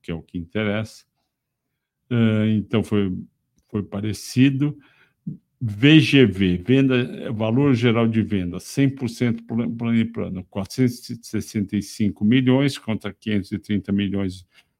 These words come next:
o ano passado, doze por cento de cada. Venderam mil oitocentos e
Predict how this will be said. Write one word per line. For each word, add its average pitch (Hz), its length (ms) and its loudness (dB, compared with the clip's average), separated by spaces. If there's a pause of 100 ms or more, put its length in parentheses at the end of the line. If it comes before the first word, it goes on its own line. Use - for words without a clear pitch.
(120)
o 120 80 -2
ano 107 180 2
passado, 117 560 -2
doze 120 460 0
por - 240 -16
cento 107 460 -4
de 107 160 -2
cada. 90 400 -6 (760)
Venderam 117 480 4
mil 135 320 8
oitocentos 110 960 0 (260)
e 107 240 -2